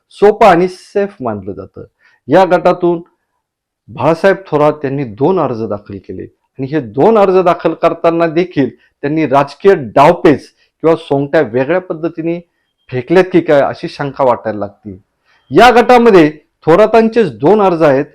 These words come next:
बाळासाहेब थोरातांनी अर्ज दाखल करताना थोरात विजय उर्फ बाळासाहेब भाऊसाहेब, त्याचबरोबर थोरात बाळासाहेब भाऊसाहेब अशा दोन नावांचे स्वतंत्र अर्ज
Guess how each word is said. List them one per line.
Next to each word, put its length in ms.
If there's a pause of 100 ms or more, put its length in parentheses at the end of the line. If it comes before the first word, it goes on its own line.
(220)
बाळासाहेब 480 (120)
थोरातांनी 500 (160)
अर्ज 220
दाखल 440
करताना 580 (640)
थोरात 400
विजय 420 (520)
उर्फ 280 (300)
बाळासाहेब 640
भाऊसाहेब, 440 (680)
त्याचबरोबर 460 (460)
थोरात 240
बाळासाहेब 720
भाऊसाहेब 420 (300)
अशा 240
दोन 380
नावांचे 480
स्वतंत्र 520
अर्ज 260